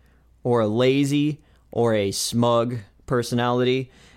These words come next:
And then if you come across a female villager, there's four different types of personalities they could have, which is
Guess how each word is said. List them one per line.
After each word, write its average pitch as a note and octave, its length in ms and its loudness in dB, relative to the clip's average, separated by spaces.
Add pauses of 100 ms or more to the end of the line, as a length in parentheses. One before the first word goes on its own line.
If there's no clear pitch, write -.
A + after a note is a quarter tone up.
And C#3 180 2
then F#3 240 4
if F3 120 -4
you G3 60 -2
come G#3+ 160 0
across G3 400 0
a E3 60 -2
female F3+ 540 2
villager, B2+ 500 2
there's B2+ 220 0
four C3 280 2
different B2 360 0
types B2 320 -2
of - 80 -20
personalities A#2 760 0
they A#2+ 120 0
could A#2+ 120 -4
have, A#2+ 360 -2
which A#2+ 200 -2
is A#2 340 0